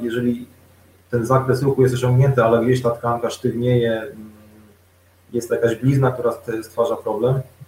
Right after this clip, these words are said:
jest to częściej, ale, ale staram się obserwować i, i szukać tych, y, dobrych napięć, tych korzystnych, które później pozwolą zawodnikowi dobrze funkcjonować na boisku.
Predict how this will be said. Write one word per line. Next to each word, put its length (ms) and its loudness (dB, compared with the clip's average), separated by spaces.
jest 160 -8
to 80 2
częściej, 560 0
ale, 480 2
ale 140 2
staram 300 2
się 120 0
obserwować 640 2
i, 180 -4
i 40 -4
szukać 420 -2
tych, 340 -8
y, 340 -10
dobrych 380 2
napięć, 380 -10
tych 160 -20
korzystnych, 560 0
które 260 -4
później 680 -10
pozwolą 480 0
zawodnikowi 440 2
dobrze 180 2
funkcjonować 400 -2
na 60 -10
boisku. 220 -10